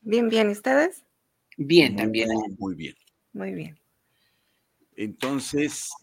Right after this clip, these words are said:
Speaker 3: iniciamos con la rifa de la película que gracias a Centauros Video hemos tenido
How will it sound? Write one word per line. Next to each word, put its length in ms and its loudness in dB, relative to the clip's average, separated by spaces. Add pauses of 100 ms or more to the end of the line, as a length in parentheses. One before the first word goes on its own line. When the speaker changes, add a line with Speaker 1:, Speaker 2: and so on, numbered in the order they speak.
(140)
Speaker 3:
iniciamos 1200 2
con 880 0
la 320 2
rifa 480 -4
de 100 -6
la 160 -4
película 560 -6
que 320 -8
gracias 480 -6
a 60 -14
Centauros 580 -10
Video 360 -4
hemos 200 -10
tenido 460 -10